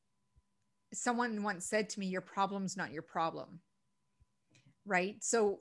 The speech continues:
when you see the transition, you know, people can be in a place of grieving a loss, and that would be natural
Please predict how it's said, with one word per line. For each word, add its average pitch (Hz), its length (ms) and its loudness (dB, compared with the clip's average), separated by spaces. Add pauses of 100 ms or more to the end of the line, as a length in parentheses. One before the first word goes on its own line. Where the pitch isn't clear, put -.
when 208 180 0
you 214 100 2
see 294 240 2
the 302 120 2
transition, 175 920 -2 (140)
you 190 100 -4
know, 180 120 -2
people 208 320 -2
can 185 200 -4
be 190 160 -2
in 175 80 -2
a 170 60 -4
place 170 360 -2
of 165 160 -6 (160)
grieving 185 540 -2 (180)
a 175 80 -2
loss, 165 600 0 (720)
and 214 140 2
that 185 160 8
would 180 100 0
be 170 120 0
natural 160 680 -4